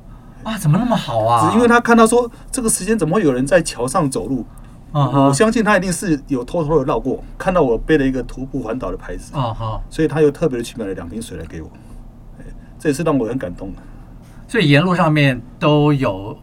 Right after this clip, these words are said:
Speaker 1: 一些好心的人在补给你的水啊，跟饮食之类的，
Speaker 2: 对。
Speaker 1: 或提醒你，就是啊，你在进去之前，你先把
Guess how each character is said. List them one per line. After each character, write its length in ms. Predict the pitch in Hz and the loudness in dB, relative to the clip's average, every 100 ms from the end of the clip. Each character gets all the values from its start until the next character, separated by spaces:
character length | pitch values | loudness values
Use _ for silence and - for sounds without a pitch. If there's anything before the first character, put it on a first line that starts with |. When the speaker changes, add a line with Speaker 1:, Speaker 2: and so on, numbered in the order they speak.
| - - | -20 -12
Speaker 1:
一 80 | 180 | -4
些 440 | 143 160 151 151 151 | -2 2 4 6 4
好 420 | - - - 101 | -2 -10 -6 -6
心 240 | - 156 | -4 0
的 140 | 147 127 | 2 2
人 200 | 101 107 | 0 0
在 200 | 127 110 | 0 0
补 200 | - 131 | -4 -8
给 260 | - 107 | -6 -8
你 200 | 104 92 | -8 -10
的 260 | 95 104 98 | -8 -8 -8
水 400 | - - 104 92 | -8 -8 -8 -6
啊， 220 | 95 113 | -6 -4
跟 180 | 113 117 | -6 -8
饮 200 | 117 95 | -10 -14
食 280 | - - 104 | -12 -12 -12
之 240 | - 110 | -12 -10
类 200 | 113 98 85 | -8 -8 -12
的， 140 | - - | -16 -12
Speaker 2:
对。 140 | - | -6
Speaker 1:
或 100 | 147 | -4
提 220 | 139 143 | -2 -2
醒 260 | 143 139 131 | 0 0 -4
你， 140 | 101 95 - - - - - - | -6 -12 -18 -18 -18 -20 -20 -10
就 120 | 127 | -8
是 260 | 123 127 117 | -4 -4 -2
啊， 160 | - 131 | 0 -2
你 240 | 135 120 | -2 -4
在 160 | 107 139 | -2 -2
进 160 | 156 135 | 0 -2
去 160 | 147 | -2
之 140 | 139 135 | -4 -4
前， 360 | - 110 98 | -6 -8 -10
你 140 | 95 87 | -12 -10
先 280 | 135 120 | -8 -8
把 380 | 117 104 80 - | -4 -4 -4 -8